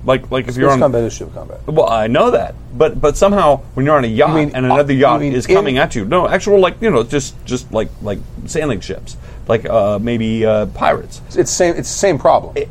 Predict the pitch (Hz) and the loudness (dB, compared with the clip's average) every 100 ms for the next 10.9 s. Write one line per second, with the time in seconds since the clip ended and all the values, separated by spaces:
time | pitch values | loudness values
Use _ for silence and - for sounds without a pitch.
0 | - - - - - 160 196 247 233 156 | -10 -16 -12 -4 0 2 4 2 2 0
1 | 135 - 202 202 185 170 160 - - 139 | 2 2 4 4 6 6 4 -4 -6 -2
2 | 143 165 151 139 139 143 156 123 113 107 | 0 0 0 0 0 0 0 0 0 -2
3 | 90 - 143 85 82 - 123 120 113 123 | -4 -4 -2 -2 -4 -6 -2 0 4 6
4 | 123 127 123 131 131 139 120 120 120 110 | 6 6 4 2 0 -2 -2 -2 0 0
5 | 110 113 107 110 113 165 180 190 220 - | 0 -2 0 2 4 4 6 6 4 2
6 | 151 147 110 147 160 190 226 196 202 180 | 2 2 2 0 2 2 2 2 2 2
7 | 185 - 202 180 135 113 107 - 120 110 | 0 -2 -4 -2 -2 -2 -4 -4 -2 -2
8 | 107 127 - 110 - 147 151 165 156 147 | -2 -2 -4 -6 0 2 4 4 2 2
9 | 160 170 165 165 160 151 - 131 123 117 | 2 2 2 2 0 -4 0 4 4 6
10 | 131 131 - 127 143 117 98 95 - | 4 4 -2 -2 -2 -2 -4 -8 -14